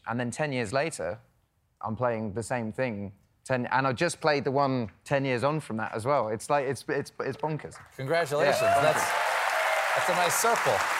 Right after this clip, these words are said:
Speaker 1: What I would love is the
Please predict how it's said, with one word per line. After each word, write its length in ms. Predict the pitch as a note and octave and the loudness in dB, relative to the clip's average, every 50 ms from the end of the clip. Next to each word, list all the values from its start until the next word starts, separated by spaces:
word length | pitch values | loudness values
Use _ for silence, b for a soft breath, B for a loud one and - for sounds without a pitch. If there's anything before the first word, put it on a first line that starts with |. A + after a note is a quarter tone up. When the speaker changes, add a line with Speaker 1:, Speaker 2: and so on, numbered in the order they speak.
| - D#3+ | 4 6
Speaker 1:
What 100 | G3+ G#3+ - | 6 6 8
I 260 | - G3+ G#3 G#3+ G#3+ G3 F3+ | 6 6 6 6 4 2 2
would 180 | F#3+ E3 D#3+ | 0 2 2
love 260 | F3+ F#3 F#3+ F3 C#3+ A#2+ A2 G2 - - - - - - - - - - - - - - - - - - - - | 4 6 6 6 4 4 2 -2 -2 -2 -2 -2 -2 -2 -2 -2 -2 -2 -2 -2 -2 -2 -2 -2 -2 -2 0 2
is 320 | D3 D#3 D#3 C3+ A#2+ - - - - C3+ | 2 2 2 2 0 -2 -2 -4 -2 2
the 320 | D3+ D#3 D3+ D3 C#3+ C#3+ | 4 6 6 6 6 4